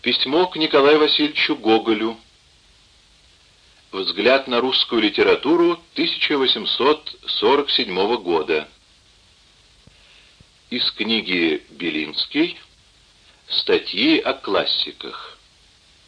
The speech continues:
Москва. Художественная литература.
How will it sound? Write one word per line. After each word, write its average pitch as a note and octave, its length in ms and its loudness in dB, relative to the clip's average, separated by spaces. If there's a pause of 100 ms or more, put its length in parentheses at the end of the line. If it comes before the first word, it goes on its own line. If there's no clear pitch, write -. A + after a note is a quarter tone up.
(420)
Москва. D#2+ 720 0 (640)
Художественная G2 920 0
литература. B2 800 0